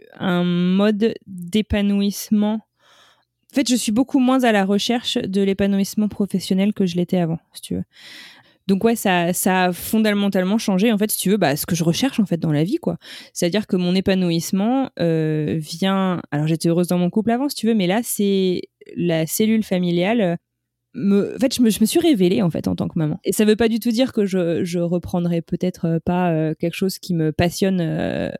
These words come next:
plus tard, mais en fait, mon fils m'a appris, malgré lui,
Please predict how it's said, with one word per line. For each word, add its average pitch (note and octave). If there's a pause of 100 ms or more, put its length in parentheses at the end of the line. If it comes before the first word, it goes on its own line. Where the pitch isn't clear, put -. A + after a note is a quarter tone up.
(160)
plus -
tard, F4
mais A3+ (800)
en G#3
fait, B3+
mon G#3
fils - (160)
m'a G3
appris, B3
malgré E3
lui, A#3+